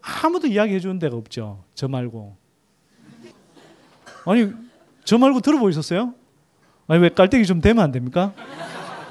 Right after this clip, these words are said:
왜 깔때기의 시대는 갔습니까? 자, 이렇게 해서, 자, 이걸 이제 이런 여-, 삼십 년까지 이런 가구 연령대별로 이제 추계치를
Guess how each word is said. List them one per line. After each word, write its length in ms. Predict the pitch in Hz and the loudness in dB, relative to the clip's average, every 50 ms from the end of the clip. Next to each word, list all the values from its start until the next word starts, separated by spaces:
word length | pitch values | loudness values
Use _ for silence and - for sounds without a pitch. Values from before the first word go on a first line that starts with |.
| - - - - - | -20 -20 -20 -6 0
왜 80 | 160 165 | 0 2
깔때기의 460 | - 202 196 202 285 277 247 247 233 | 6 6 4 6 6 6 6 6 6
시대는 300 | - - 233 226 226 190 | 4 4 4 2 2 2
갔습니까? 580 | 147 165 185 - 240 214 196 147 - 170 202 214 - - _ _ - - - - - _ _ _ _ _ _ _ _ _ - - - _ _ _ _ _ - _ _ _ | 4 2 0 2 2 0 -2 0 0 -2 -2 -2 -6 -18 _ _ -20 -20 -20 -20 -20 _ _ _ _ _ _ _ _ _ -20 -20 -20 _ _ _ _ _ -20 _ _ _
자, 240 | - 180 180 175 160 | 0 2 4 4 4
이렇게 320 | 190 240 262 233 - 240 | 4 2 2 2 2 2
해서, 720 | 208 196 208 202 175 170 170 185 175 151 127 117 110 104 101 104 104 _ _ _ _ _ _ _ _ _ _ _ - 320 302 190 | 2 4 4 4 4 4 4 4 2 2 0 -4 -8 -12 -18 -20 -20 _ _ _ _ _ _ _ _ _ _ _ -20 -14 -2 4
자, 240 | 180 175 170 165 | 6 6 6 6
이걸 300 | 156 170 180 190 233 226 | 6 4 6 6 8 8
이제 340 | 214 190 180 190 185 175 170 147 | 8 6 6 8 8 6 6 6
이런 280 | 165 226 247 254 226 | 6 6 8 8 8
여-, 140 | 208 196 220 135 - - - 240 226 | 6 4 4 0 -8 -16 -14 -8 -2
삼십 320 | - 240 269 262 285 254 | 2 4 4 6 6 6
년까지 720 | 240 220 190 - 180 170 143 139 135 127 127 135 160 180 185 180 208 226 | 6 4 6 6 4 4 4 4 0 0 -2 -2 -4 -8 -10 -14 -10 -4
이런 280 | 175 180 185 190 180 | 0 4 4 4 4
가구 920 | - 156 160 156 175 190 190 190 196 190 190 208 208 127 - - - - - - - | 4 2 2 2 4 2 4 4 4 4 2 0 -2 -6 -10 -12 -16 -16 -10 -2 4
연령대별로 580 | 165 160 170 185 214 208 208 170 160 160 160 151 | 6 8 8 8 6 6 4 4 4 4 4 4
이제 160 | 147 139 135 | 2 2 0
추계치를 920 | - - - 190 208 208 208 208 - - 202 175 175 165 151 139 143 - | -2 -2 -2 2 4 4 4 4 0 -4 -2 0 2 2 2 0 -2 -6